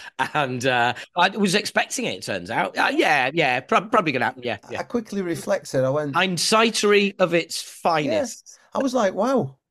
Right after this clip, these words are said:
Speaker 2: wow, Friday," and it's like, it just, I think it was the timing more than anything. I'm not the only one to say this, of course. It just seemed a bit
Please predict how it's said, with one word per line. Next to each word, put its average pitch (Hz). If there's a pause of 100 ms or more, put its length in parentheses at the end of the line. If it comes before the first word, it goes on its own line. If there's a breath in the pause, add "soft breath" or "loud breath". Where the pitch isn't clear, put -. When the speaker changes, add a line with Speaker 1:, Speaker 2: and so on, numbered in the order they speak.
(140)
Speaker 2:
wow, 180
Friday," 143
and 139
it's 139
like, 151
it 170
just, 240 (100)
I 180
think 262
it 202
was 180
the 170
timing 208
more 113
than 107
anything. 87
I'm 131
not 156
the 151
only 139
one 107
to -
say 101
this, 87
of -
course. 85 (500)
It 131
just 180
seemed 151
a 120
bit 107